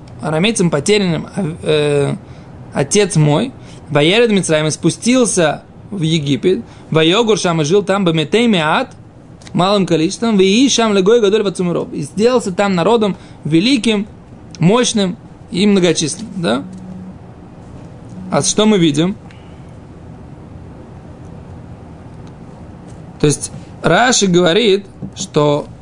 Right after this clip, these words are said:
мы говорим, что Терах, да?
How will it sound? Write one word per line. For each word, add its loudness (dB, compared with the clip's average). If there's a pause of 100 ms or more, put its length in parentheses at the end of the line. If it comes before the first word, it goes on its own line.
(120)
мы 2
говорим, 2
что 0 (1200)
Терах, 0 (140)
да? 4